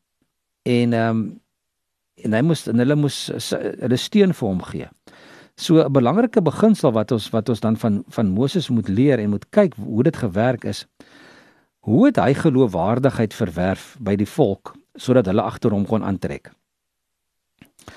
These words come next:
Ehm, m-, nou Moses,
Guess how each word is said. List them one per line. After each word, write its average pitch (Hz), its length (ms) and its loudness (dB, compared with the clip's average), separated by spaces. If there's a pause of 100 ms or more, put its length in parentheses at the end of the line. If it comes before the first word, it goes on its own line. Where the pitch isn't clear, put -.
(460)
Ehm, 104 380 2 (3750)
m-, 123 160 0
nou 117 160 4
Moses, 135 720 0